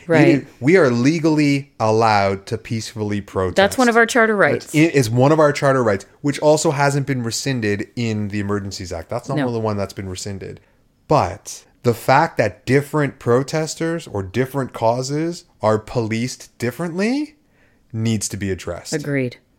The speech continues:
Speaker 1: A hundred percent.
Speaker 2: Yeah. Hundred percent. Yeah. Yeah, for sure. And something like this should be addressed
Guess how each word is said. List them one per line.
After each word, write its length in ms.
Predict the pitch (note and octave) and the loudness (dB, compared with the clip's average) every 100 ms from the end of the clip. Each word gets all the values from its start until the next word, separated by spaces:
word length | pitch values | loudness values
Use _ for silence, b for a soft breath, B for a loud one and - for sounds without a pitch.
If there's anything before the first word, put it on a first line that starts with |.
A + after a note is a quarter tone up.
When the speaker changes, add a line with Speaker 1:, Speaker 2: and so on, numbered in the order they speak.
| _ | _
Speaker 1:
A 80 | A#2 | -2
hundred 460 | A2 A#2 A#2 A2 G2 | 0 0 0 0 -2
percent. 240 | G#2+ - | -6 -2
Speaker 2:
Yeah. 60 | G3+ | 2
Hundred 180 | G#3 F#3 | 2 0
percent. 420 | F3+ C#3+ B2+ - _ _ _ _ _ - | -4 -4 -6 -8 _ _ _ _ _ -6
Yeah. 180 | D3 - _ _ _ | -4 -6 _ _ _
Yeah, 180 | D#3 C3+ - _ _ - | -6 -6 -6 _ _ -12
for 140 | D#3+ | -10
sure. 320 | - C#3+ C3+ B B B B B | -6 -6 -6 B B B B B
And 240 | F#3 F3+ | 2 2
something 420 | D3+ G3+ G3 G3+ F#3+ | 2 0 2 0 2
like 220 | F3 E3+ | 2 4
this 440 | D#3+ D#3 - - _ | 4 2 -2 -14 _
should 420 | - - E3+ D#3 C#3+ | -6 2 4 4 2
be 300 | D#3 D#3 - | 0 0 0
addressed 880 | C#3+ C#3 C3+ C#3 C3+ - - - | -4 -2 2 2 2 -4 -14 -18